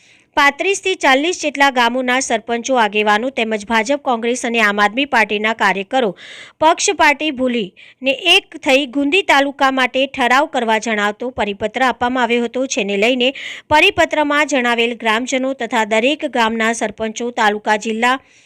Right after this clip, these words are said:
પંચાયત સદસ્યો, આગેવાનો મોટી સંખ્યામાં એકઠા મળી મીટિંગ મળી હતી, જેમાં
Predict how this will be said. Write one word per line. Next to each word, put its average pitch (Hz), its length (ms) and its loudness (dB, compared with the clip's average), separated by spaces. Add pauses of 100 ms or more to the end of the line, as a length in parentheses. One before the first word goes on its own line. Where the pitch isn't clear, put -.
(360)
પંચાયત 294 480 2
સદસ્યો, 320 600 -2 (360)
આગેવાનો 339 580 2
મોટી 294 260 -6
સંખ્યામાં 277 640 0
એકઠા 254 340 -2
મળી 269 280 -2
મીટિંગ 247 560 -4
મળી 196 200 -2
હતી, 226 280 -4
જેમાં 220 380 -2